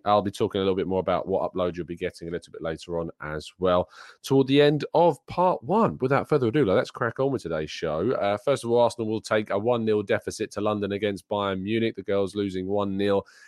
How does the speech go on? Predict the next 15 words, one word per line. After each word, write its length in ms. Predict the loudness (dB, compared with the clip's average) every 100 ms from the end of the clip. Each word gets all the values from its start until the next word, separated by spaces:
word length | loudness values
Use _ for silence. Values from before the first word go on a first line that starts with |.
| _ -2
in 380 | 2 2 2 0 -2
Germany 680 | 0 0 0 0 0 0 -2 -2
last 480 | 0 0 -2 -8
night. 380 | -8 -4 -4 -2
I 80 | -4
think 260 | -2 -4 -4
it's 140 | -4
a 60 | -2
result 300 | 2 2 0
that 100 | 0
they 120 | 0
will 140 | 0
be 480 | -2 -2 -2 -2 -4 _ -20 -20 _ -10
relatively 1400 | 0 2 2 0 -2 0 2 2 2 2 4 2 0 -4 _ _ _ -18
con-, 340 | -8 -6 -6